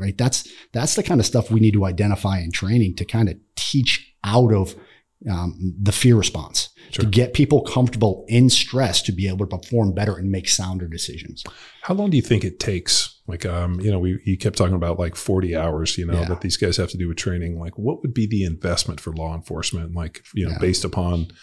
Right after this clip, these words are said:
Speaker 2: I mean, uh, like I said, like, you're not gonna take somebody in a week and make
Speaker 1: No.
Speaker 2: them a seal.
Speaker 1: It's
Speaker 2: But,
Speaker 1: a
Speaker 2: like,
Speaker 1: career.
Speaker 2: like, how, like,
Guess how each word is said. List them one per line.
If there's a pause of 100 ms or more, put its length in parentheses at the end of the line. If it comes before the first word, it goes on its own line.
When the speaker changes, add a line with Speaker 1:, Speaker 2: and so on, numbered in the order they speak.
(580)
Speaker 2:
I
mean,
uh,
like
I
said,
like,
you're
not
gonna
take
somebody
in
a
week
and
make
Speaker 1:
No.
Speaker 2:
them
a
seal. (260)
Speaker 1:
It's
Speaker 2:
But,
Speaker 1:
a
Speaker 2:
like,
Speaker 1:
career. (160)
Speaker 2:
like,
how, (580)
like,